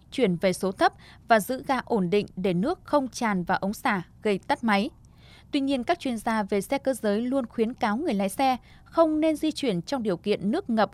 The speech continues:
qua miệng ống xả. Đồng thời, hãy có văn hóa khi tham gia giao thông bằng cách không nên phóng xe thật nhanh khi gặp vũng nước.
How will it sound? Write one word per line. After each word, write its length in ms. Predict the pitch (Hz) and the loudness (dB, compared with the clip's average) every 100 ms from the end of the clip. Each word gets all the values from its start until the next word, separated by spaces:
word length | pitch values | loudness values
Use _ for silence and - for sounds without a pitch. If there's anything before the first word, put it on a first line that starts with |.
| - | 0
qua 140 | 240 | 2
miệng 240 | 214 214 - | 2 2 0
ống 120 | 190 | -4
xả. 280 | 202 277 190 - - - - - - - - | 0 4 4 2 -10 -20 -20 -20 -20 -14 0
Đồng 200 | 233 208 | 0 2
thời, 280 | 226 196 190 | 0 0 0
hãy 160 | 220 | -2
có 140 | - 214 | 0 2
văn 180 | 269 | 2
hóa 300 | 247 208 202 226 | 0 -2 -4 -4
khi 160 | 269 | -6
tham 260 | 233 240 220 | -6 -4 -4
gia 240 | 208 220 | 0 -2
giao 160 | 208 220 | 0 0
thông 220 | 240 233 - - - - | 2 2 0 -10 -20 2
bằng 200 | 254 233 | 4 4
cách 200 | 359 - | 0 0
không 260 | - 311 285 | 0 2 2
nên 160 | 294 | 0
phóng 260 | - 220 226 | 0 -2 -2
xe 200 | - 285 | -2 -2
thật 160 | 208 196 | -2 0
nhanh 300 | 233 269 240 - | 0 0 -4 -6
khi 200 | 240 208 | -6 -2
gặp 180 | 190 - | -2 -2
vũng 180 | 208 262 | -2 2
nước. 200 | 339 | 2